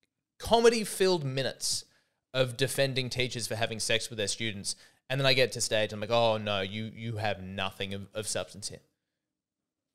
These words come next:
All you've done is hurt a group of peel-, a group of feeling, uh, a group of people's feelings, uh, and demonized, uh,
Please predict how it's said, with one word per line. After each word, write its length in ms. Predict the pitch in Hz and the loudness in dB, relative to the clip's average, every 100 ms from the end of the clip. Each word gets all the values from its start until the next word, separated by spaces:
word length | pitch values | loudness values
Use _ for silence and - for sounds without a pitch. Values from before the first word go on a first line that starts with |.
| - | 2
All 160 | 170 180 | 4 6
you've 160 | 160 | 6
done 180 | 151 139 | 6 6
is 100 | 123 | 0
hurt 400 | - 135 131 120 - | -2 4 4 2 -4
a 60 | 117 | -6
group 220 | 127 117 | -4 -6
of 100 | 101 | -4
peel-, 240 | 120 107 - | -2 -2 -2
a 140 | 113 | -4
group 180 | 117 107 | -4 -10
of 80 | 110 | -10
feeling, 240 | 104 101 - _ 156 | -10 -10 -14 _ 2
uh, 140 | 135 - - - | 2 0 -10 -10
a 80 | |
group 280 | 135 147 147 | -2 -2 -2
of 120 | 127 | -6
people's 280 | 139 - 110 | -4 -4 -4
feelings, 460 | 127 117 104 95 - _ _ _ _ _ | 0 0 0 -6 -10 _ _ _ _ _
uh, 380 | 107 101 98 90 - | -2 0 0 -4 -4
and 320 | 113 110 107 - 107 117 | -2 -2 -4 -12 -14 -2
demonized, 760 | 135 131 120 110 95 - - - | 0 2 2 0 0 -4 -6 -4
uh, 240 | 101 95 | -2 -2